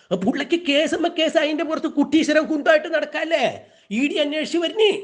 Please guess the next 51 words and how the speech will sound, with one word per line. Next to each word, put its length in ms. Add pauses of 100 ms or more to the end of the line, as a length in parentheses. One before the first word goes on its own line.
(260)
സീരിയസ് 320
മോഡ് 140
ഇൻവെസ്റ്റിഗേഷൻ 500
അന്വേഷിച്ച് 360
വരുന്നേ, 360
ഐ 140
ടി 200
അന്വേഷിച്ച് 440
വരുന്നേ. 480 (440)
ഈ 160
കരിമണൽ 340
കർത്തയുടെ 360
കയ്യിൽ 140
നിന്ന് 120
ഒരു 80
കോടി 180
എഴുപത്തിരണ്ട് 380
ലക്ഷം 220
മേടിച്ച 220
കേസ് 240
അങ്ങനെ 480 (800)
എംപവറിന്റെ 420
അടുത്ത് 160
നിന്ന് 100
കൈക്കടായിട്ട് 440
മേടിച്ച 220
കേസ് 220
വേറെ 220
അങ്ങനെ, 200
അങ്ങനെ 140 (100)
പല 200 (120)
കമ്പനിയുടെ 460
അടുത്ത് 140
നിന്ന് 120
കാശ് 320
ഇങ്ങനെ 160
ഇഷ്ടം 260
പോലെ 160
മേടിച്ചിട്ടുണ്ട് 480
എന്നാണ് 180
പറയുന്നത്. 280
അല്ലാണ്ട് 360
ഈ 140
പത്ത് 220
കോടി 180
രൂപയൊക്കെ 280
മിനിമം 260
ബാലൻസ് 300
എവിടെ 160
നിന്ന് 140
ഉണ്ടാവണേ? 500